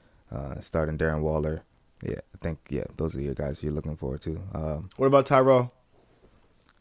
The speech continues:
Speaker 1: Tyrell
Speaker 2: He's
Speaker 1: Williams.
Speaker 2: coming off the foot.
Speaker 1: He's, yeah, he, he's been questionable all week with the tag. I, I think if he's ready to go, you, you start him. He's been a touchdown machine thus far this year.
Speaker 2: Yeah, that's where he's made most of his money. Um,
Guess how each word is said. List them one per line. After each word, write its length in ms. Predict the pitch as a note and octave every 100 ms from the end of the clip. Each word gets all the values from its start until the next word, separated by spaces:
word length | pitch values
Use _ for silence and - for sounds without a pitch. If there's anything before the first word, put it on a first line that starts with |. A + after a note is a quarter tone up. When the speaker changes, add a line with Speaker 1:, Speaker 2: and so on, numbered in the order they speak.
| - -
Speaker 1:
Tyrell 380 | F2+ F#2 F2+
Speaker 2:
He's 100 | F2
Speaker 1:
Williams. 180 | F#2 F#2
Speaker 2:
coming 140 | F#2 F#2
off 60 |
the 80 | B2
foot. 400 | - B2+ B2+ - - -
Speaker 1:
He's, 200 | - - -
yeah, 400 | F2+ F2 F2 F2
he, 180 | E2 -
he's 320 | E2 F#2 F2
been 280 | _ - F2
questionable 440 | - F2 F2+ F2
all 120 | E2 E2+
week 220 | F2 E2
with 80 | E2
the 80 | E2+
tag. 240 | F2 E2+
I, 100 | E2 - -
I 40 | D#2
think 220 | F#2+ F2+
if 100 | D#2+
he's 180 | D#2 E2
ready 160 | D#2
to 80 | D2+
go, 140 | D2+ D#2
you, 160 | D#2 -
you 120 | E2+
start 260 | D#2+ D#2 D2+
him. 140 | D#2+ - _ -
He's 360 | F2 - - - -
been 120 | G#2
a 60 | E2
touchdown 380 | F2+ E2 E2+ D2+
machine 480 | D2+ E2 D2+ D2+ C#2
thus 160 | D2+
far 160 | D#2 D2
this 160 | D2+ C#2+
year. 200 | D2 - _ _ _ _ _ - - _ -
Speaker 2:
Yeah, 180 | G#2+ A#2+
that's 160 | A#2+ C3+
where 120 | B2
he's 160 | A#2
made 160 | A#2 A#2
most 260 | A#2 A#2 A2+
of 80 |
his 140 | A2 G#2+
money. 280 | A#2 A#2 A2 - - - -
Um, 420 | A#2+ B2 A#2+ A#2